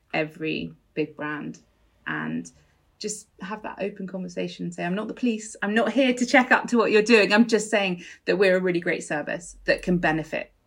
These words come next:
your brand and feed into your sustainability pledge, and also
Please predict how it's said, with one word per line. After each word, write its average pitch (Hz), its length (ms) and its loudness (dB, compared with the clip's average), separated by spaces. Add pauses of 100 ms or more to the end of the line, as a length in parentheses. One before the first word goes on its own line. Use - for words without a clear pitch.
(100)
your 156 380 -2
brand 190 380 0 (220)
and 156 160 -6
feed 175 180 0
into 156 220 -6
your 160 80 -8
sustainability 196 960 -4 (400)
pledge, 196 440 0
and 208 140 -2
also 208 500 -2